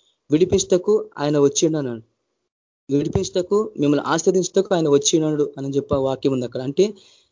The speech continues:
దుష్టత్వం నుంచి, పాపం నుంచి విడుదల పొందటే ఆశీర్వాదం అనేది ఎవరికి అర్థం కాదు. బిల్డింగ్స్ అని అనుకుంటారు ఆశీర్వాదం, కానే కాదు అది. సరే, దేవుడు నీకు అది కావాలి కాబట్టి దేవుడు ఇస్తుంది. కానీ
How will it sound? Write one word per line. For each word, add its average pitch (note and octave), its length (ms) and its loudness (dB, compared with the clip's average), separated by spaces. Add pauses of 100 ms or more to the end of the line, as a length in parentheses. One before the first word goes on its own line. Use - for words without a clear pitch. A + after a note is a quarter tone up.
(120)
దుష్టత్వం F#3+ 640 2
నుంచి, F#3 240 0
పాపం D#3+ 400 -2
నుంచి F3 220 0
విడుదల D#3 280 6
పొందటే D#3+ 320 0
ఆశీర్వాదం D#3+ 720 2 (140)
అనేది D#3+ 440 2
ఎవరికి E3 440 4
అర్థం D#3 260 0
కాదు. B2 180 -4 (840)
బిల్డింగ్స్ F3+ 360 0
అని E3+ 80 2
అనుకుంటారు D#3+ 400 -2
ఆశీర్వాదం, D3 480 0 (580)
కానే D#3+ 280 4
కాదు C#3+ 240 0
అది. A2+ 180 -10 (320)
సరే, F3+ 380 0
దేవుడు F3+ 380 2
నీకు F3+ 280 -2
అది C#3+ 140 -2
కావాలి D#3+ 360 2
కాబట్టి F#3 180 2
దేవుడు E3+ 180 4
ఇస్తుంది. D#3+ 180 -4
కానీ D#3+ 180 -2